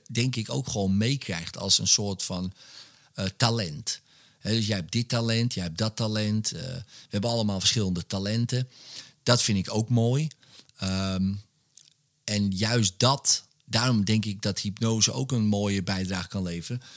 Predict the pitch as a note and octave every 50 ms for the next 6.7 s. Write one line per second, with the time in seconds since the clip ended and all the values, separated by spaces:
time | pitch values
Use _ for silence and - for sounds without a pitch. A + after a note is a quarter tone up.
0 | - - - A2 - B2+ A#2+ C3 B2+ B2 A2 G#2 A#2 A2+ G#2+ - - B2+ B2 B2
1 | B2+ A#2+ A#2 A2 - - - - - - F#2+ - - A2+ A2 G#2 G#2 G2+ F#2+ F2+
2 | G2+ A#2 B2 - - - F#2 E2 E2 E2+ F2 F#2+ A2+ B2 - - - - - -
3 | - - - - - C3+ A#2 G#2 F#2 - A2 - - G2 F2+ D#2+ F#2+ F#2 F#2 F#2+
4 | G2 G#2 G2+ F#2+ G2+ F#2+ G2 G2+ G#2 F#2+ - G#2 F#2 A#2+ B2 A#2+ F#2+ F2 F#2 A2+
5 | - - - - - F#2 F#2 F#2+ F#2+ F2+ - E2+ F#2 G#2 - - - C#3+ B2 B2
6 | - - - F#2 G2+ A#2+ D3+ D#3+ C#3+ - C#3+ A#2 G2